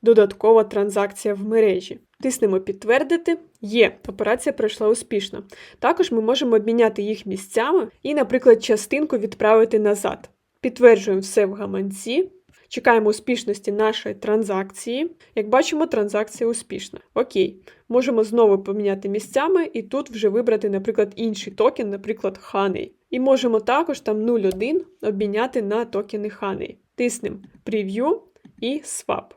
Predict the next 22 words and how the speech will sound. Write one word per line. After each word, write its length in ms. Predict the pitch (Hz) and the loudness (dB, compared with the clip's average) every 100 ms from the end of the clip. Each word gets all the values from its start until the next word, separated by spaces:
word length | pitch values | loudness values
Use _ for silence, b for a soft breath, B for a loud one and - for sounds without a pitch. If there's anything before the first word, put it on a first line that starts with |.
| _ - | _ 0
Далі 260 | 254 226 | 4 4
тиснемо 420 | 196 202 202 196 | 2 -4 -8 -8
«Підтвердити». 760 | 196 247 - 320 339 349 - 302 311 _ _ _ - | -6 -8 -2 -2 -2 -4 -4 -6 -8 _ _ _ -10
Є, 260 | 202 196 196 - | 0 0 0 -8
успішно 520 | 262 - - 220 - 196 | -8 -6 -4 -4 -6 -10
все 180 | - | -10
пройшло. 580 | 202 202 220 - 302 381 _ - | -6 -4 -4 -4 -4 -4 _ -4
Міняємо 420 | 247 262 233 214 | 2 6 6 6
місцями 540 | 208 214 - 214 196 196 | 2 0 0 0 0 -2
назад 500 | 214 226 302 381 - _ | -2 0 -2 -2 -10 _
і 120 | - 302 | -2 4
якусь 400 | 262 269 262 - | 4 2 -4 0
частинку 560 | 269 - 349 440 349 | -2 2 4 4 4
обмінюємо 580 | 240 214 262 262 247 233 | 4 2 -2 2 2 2
назад. 480 | 220 226 214 196 196 | 2 2 0 -2 -4
Наприклад, 420 | 214 214 339 277 226 | -4 0 2 2 2
я 220 | 220 262 | 2 2
обміняю 420 | 214 202 208 202 | 0 -2 2 0
от 100 | 196 | -2
стільки. 420 | - 190 196 - | -8 -10 -10 -10
Тисну 360 | 196 214 - 202 | -6 -6 -6 -8
«Approve», 420 | 214 302 339 | -6 -4 -2